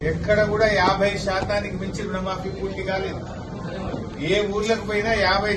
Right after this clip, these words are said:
శాతానికి మించి రుణమాఫీ కాలేదు. ఇంకా యాభై శాతం మిగిలే ఉంది. ఇది నేను చెప్పడం ఎందుకు? మీ మంత్రులే చెప్పింది కదా. నలభై ఒక్క లక్షల మంది రైతులకు రుణమాఫీ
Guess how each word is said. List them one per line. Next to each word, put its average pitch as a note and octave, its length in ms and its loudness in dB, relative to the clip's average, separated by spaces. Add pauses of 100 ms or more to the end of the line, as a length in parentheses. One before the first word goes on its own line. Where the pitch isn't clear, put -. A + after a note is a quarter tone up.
శాతానికి G3+ 500 0
మించి G3 220 -4
రుణమాఫీ F#3+ 460 0
కాలేదు. G3 320 0 (140)
ఇంకా G#3 160 2 (140)
యాభై G3+ 260 2 (100)
శాతం G3 380 -2
మిగిలే A3 340 -2
ఉంది. - 180 -6 (1500)
ఇది G#3 220 -2
నేను A3 280 0
చెప్పడం A3 380 0
ఎందుకు? A#2+ 260 2
మీ G3 80 0 (100)
మంత్రులే G#3+ 380 0 (100)
చెప్పింది F#3+ 360 -2
కదా. C#3 180 0 (1000)
నలభై G3+ 360 4 (100)
ఒక్క A3 160 -2 (120)
లక్షల G#3+ 340 0 (100)
మంది G#3 260 -2
రైతులకు G3 420 -2
రుణమాఫీ F#3+ 460 -2